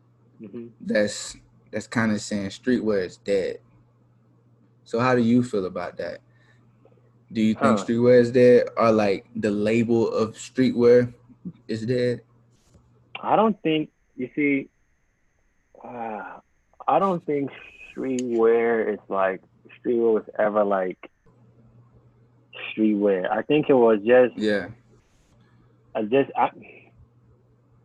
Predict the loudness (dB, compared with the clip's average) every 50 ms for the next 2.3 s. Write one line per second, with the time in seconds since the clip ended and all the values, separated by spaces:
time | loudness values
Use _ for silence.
0 | -20 -20 _ _ -6 -6 -6 -6 -6 -8 -8 -6 -4 -2 -2 -2 -2 -2 -2 -2
1 | -2 -4 -2 -2 -2 -2 -2 -2 -2 2 4 6 6 6 4 2 0 0 2 4
2 | 4 4 4 2 0 -4